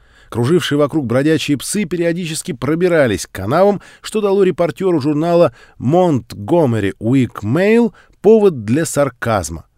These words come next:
«Уж, конечно, солдаты, использующие такой порох, способны на самое упорное сопротивление». Игра слов «собака», по-английски «dog», упорный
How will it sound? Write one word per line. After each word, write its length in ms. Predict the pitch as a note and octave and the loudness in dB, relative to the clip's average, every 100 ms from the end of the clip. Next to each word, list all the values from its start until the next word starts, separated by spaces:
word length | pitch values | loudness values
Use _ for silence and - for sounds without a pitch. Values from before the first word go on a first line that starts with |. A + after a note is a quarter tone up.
| _ | _
«Уж, 200 | - F#2+ | -14 -10
конечно, 580 | - B2+ F3 D3 - - | -4 -2 0 -2 -6 -14
солдаты, 520 | - F#2 G#2+ D#3 C3+ | -10 -6 0 0 0
использующие 800 | B2+ - F3 E3 C3 C3+ A#2 A#2+ | -6 -4 -2 -2 0 -2 -4 -8
такой 320 | A2 G#2+ C3+ | -8 -4 -4
порох, 460 | G2+ - G3 F3+ - _ - _ | -4 0 2 2 0 _ -20 _
способны 560 | - A#2+ A#2+ E3+ C#3+ C3+ | -6 -6 -2 -4 -2 -2
на 180 | B2 | -2
самое 540 | A2 - G3 F3+ E3+ E3 - | -4 -2 0 0 0 -4 -8
упорное 640 | G#2+ - D3+ D3+ C3 B2 | -16 -4 0 2 0 -4
сопротивление». 1040 | A2 A#2 - A2+ - F#2+ G2 C3+ A2 F2 - _ - | -4 -8 -6 -6 -6 -6 -2 -2 -2 -6 -16 _ -16
Игра 240 | F#2 G#2+ | -6 -6
слов 280 | - A#2 F#2 | -4 -6 -6
«собака», 460 | - F2+ B2+ C3 F2 | -6 -2 -2 -2 -6
по-английски 480 | F#2+ F#2+ G#2 - | -6 -4 -6 -6
«dog», 460 | F#2 F#2 E3 F3 - | -10 0 2 2 -2
упорный 720 | - F#2+ C3 D3+ C3 C3 C3 | -14 -8 0 0 0 -2 -4